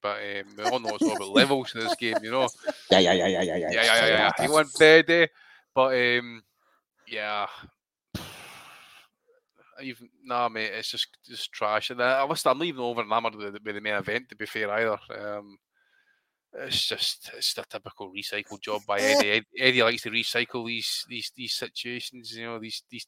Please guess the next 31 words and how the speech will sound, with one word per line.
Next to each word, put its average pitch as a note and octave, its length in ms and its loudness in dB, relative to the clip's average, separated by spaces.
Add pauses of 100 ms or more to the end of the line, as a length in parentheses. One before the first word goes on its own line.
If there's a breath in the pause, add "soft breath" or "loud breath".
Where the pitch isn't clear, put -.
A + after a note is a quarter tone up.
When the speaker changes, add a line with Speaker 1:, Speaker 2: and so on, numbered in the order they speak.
Speaker 1:
you A#2 160 -10
know, A2 80 -8
these G#2+ 240 -10
belts A#2 420 2
and G#2+ 140 -20
fights, A#2 440 -2
et - 80 -14
cetera, A#2 440 -6
and A2 80 -14
that. A2 240 -4
But G#2+ 100 -8 (1040)
yeah, F2 380 -4 (560 loud breath)
um, G2+ 180 -16 (280)
nah, A2 360 6
I'm A#2+ 220 -6
not C3+ 160 -4
gonna A2 220 2
be, G2+ 460 -4
I'm A#2+ 100 -14
not B2 80 -8
gonna A#2 100 -6
be G#2+ 160 -10 (160)
pumped A2+ 320 -4
for G#2+ 100 0
this G#2 160 -4
one, G2+ 220 -2
mate, G2+ 220 -10
to - 80 -20
be G2 100 -12
fair, G#2 260 -4
but, - 160 -14